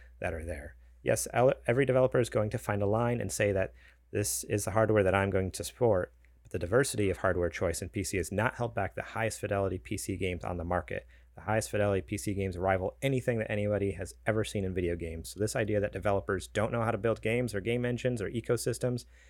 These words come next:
that work across a set of hardware, there's a proof in P C that shows that's not the case. So basically coming out and saying, like, "Hey, P C game developers have been doing it for decades now,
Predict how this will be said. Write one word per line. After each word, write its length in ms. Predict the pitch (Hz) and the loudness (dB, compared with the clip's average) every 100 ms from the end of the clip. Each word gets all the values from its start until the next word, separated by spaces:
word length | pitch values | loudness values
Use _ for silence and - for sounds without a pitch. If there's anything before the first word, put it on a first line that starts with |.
| - | -12
that 160 | - 101 | -6 0
work 180 | 101 - | 0 -2
across 300 | - 113 - | 0 0 0
a 60 | |
set 160 | - 110 | 0 2
of 60 | 98 | 2
hardware, 420 | 110 113 117 117 - - - _ | 2 4 2 0 -12 -20 -20 _
there's 260 | 107 98 - | -4 -4 -6
a 60 | - | -10
proof 420 | - - 117 107 | -6 2 2 2
in 160 | - 95 | -6 -8
P 180 | - 101 | -4 -4
C 180 | - 95 | 0 0
that 140 | 87 | 0
shows 320 | - 87 82 | 0 0 0
that's 180 | 87 - | -4 -4
not 180 | 92 82 | -4 -4
the 80 | 87 | -8
case. 480 | - 80 - - - - - _ _ _ - | -8 -10 -12 -14 -18 -20 -20 _ _ _ -8
So 80 | |
basically 380 | 95 185 - 143 | 4 4 6 2
coming 240 | 127 127 117 | 4 4 4
out 100 | 113 | 2
and 100 | 107 | 0
saying, 320 | 113 107 104 | 2 2 2
like, 220 | 98 92 | -2 0
"Hey, 360 | 131 113 90 - _ _ _ | 2 4 2 -6 _ _ _
P 160 | - 139 | -4 -2
C 180 | - 135 | -2 0
game 200 | 131 123 | 2 2
developers 640 | 117 113 110 110 107 95 - | 4 4 4 4 2 0 -8
have 180 | - 95 | -8 -2
been 180 | 101 95 | -2 0
doing 300 | 104 104 104 | 0 2 0
it 200 | 98 - - | -2 -6 -16
for 560 | - 101 92 90 85 - - _ _ _ _ _ _ _ _ | -4 0 2 0 -2 -8 -20 _ _ _ _ _ _ _ _
decades 480 | 107 92 87 82 - - - - | -2 -2 -2 -4 -6 -12 -10 -8
now, 140 | 98 | -8